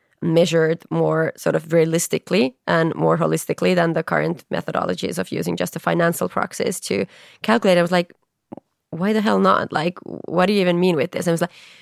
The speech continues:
"Because, um, it's so hard to make things comparable." I'm like,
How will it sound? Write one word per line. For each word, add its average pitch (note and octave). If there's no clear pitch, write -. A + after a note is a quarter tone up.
"Because, G3
um, E3
it's E3+
so E3+
hard E3+
to E3+
make E3
things D#3+
comparable." G#3+
I'm F3
like, E3+